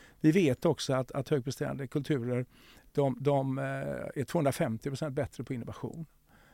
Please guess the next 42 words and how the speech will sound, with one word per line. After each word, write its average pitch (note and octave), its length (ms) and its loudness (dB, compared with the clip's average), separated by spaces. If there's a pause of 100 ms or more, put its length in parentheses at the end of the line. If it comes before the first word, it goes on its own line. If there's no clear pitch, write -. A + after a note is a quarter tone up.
(140)
Eh, C3+ 300 -8
så D#3 140 4
att C#3+ 180 2
det D#3+ 140 4
finns C#3+ 200 2
väldigt C#3+ 540 4
starka C3 580 0
incitament C#3 640 0
till D#3+ 100 0
det C#3+ 60 4
här. A#2 100 2
Om D3+ 120 4
jag D#3+ 100 4
nu E3+ 80 4
inte E3+ 200 2
tror F#3 380 2
på D3 300 2 (260)
kultur C3 440 0
utan C3+ 180 -2
jag C3 100 0
åker B2+ 240 -4
till C3+ 120 -2
Paris C3 320 -2
av C#3 80 -4
andra C#3+ 280 0
skäl, B2+ 260 -4 (320)
så, - 360 2
så C#3+ 180 -2
finns D3+ 260 0
det C3+ 80 -4
en A#2+ 80 2
hel C#3 460 2
del, A#2 380 -4
eh, - 320 -8
liksom, B2 440 -8 (420)
eh, - 300 -6
hård B2+ 260 -2
fakta - 500 -6
på C#3 200 -4
vikten C#3 380 -8
av - 140 -8
det. D#3 140 -12